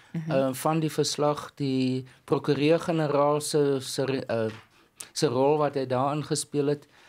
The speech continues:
Speaker 2: eh, die, steeds die moontlikheid van, ehm, ek noem dit maar in Engels impeachment, want
Speaker 1: Ja.
Speaker 2: ek weet nog nie mooi wat die Afrikaanse woord daarvoor, 'n goeie Afrikaanse woord daarvoor is nie.
Speaker 1: Ja.
Speaker 2: Dis, dis alles ter sprake. Ehm, en ek dink een van die groot kopsere vir president, eh,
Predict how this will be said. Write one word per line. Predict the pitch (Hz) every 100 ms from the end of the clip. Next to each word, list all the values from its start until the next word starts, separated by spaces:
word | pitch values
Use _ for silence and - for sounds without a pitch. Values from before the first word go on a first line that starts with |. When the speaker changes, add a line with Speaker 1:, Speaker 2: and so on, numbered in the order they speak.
| - _
Speaker 2:
eh, | - 135 131 127
die, | 151 139 131
steeds | - 208 202 -
die | 175
moontlikheid | 156 156 160 151 151 143 139
van, | - 135 135 131
ehm, | 123 120 120 113 _ _ _ -
ek | 127
noem | 151
dit | 156
maar | 151 139
in | 143
Engels | 147 139 135
impeachment, | 139 131 165 165 - 165 165 -
want | 151
Speaker 1:
Ja. | 151
Speaker 2:
ek | 143
weet | 151
nog | 156 147
nie | 170
mooi | 151 143
wat | 131 131
die | 127
Afrikaanse | 120 135 131 139 147 147
woord | 139 127
daarvoor, | 123 113 127 117 - -
'n | 143
goeie | - 170 165
Afrikaanse | 156 131 131 127 127 120
woord | 120
daarvoor | 113 113 - 110
is | 113 -
nie. | - -
Speaker 1:
Ja. | 170 160 147 - -
Speaker 2:
Dis, | 165 165 -
dis | 165 165
alles | 165 170 160
ter | 165 151
sprake. | - 143 135 131 143 - - - _ -
Ehm, | 151 156
en | - 190
ek | -
dink | 214 233 233
een | 220
van | 240 226
die | 202
groot | - 208 202 -
kopsere | 180 175 - 170 160
vir | - 151
president, | - 147 151 151 147 -
eh, | 139 127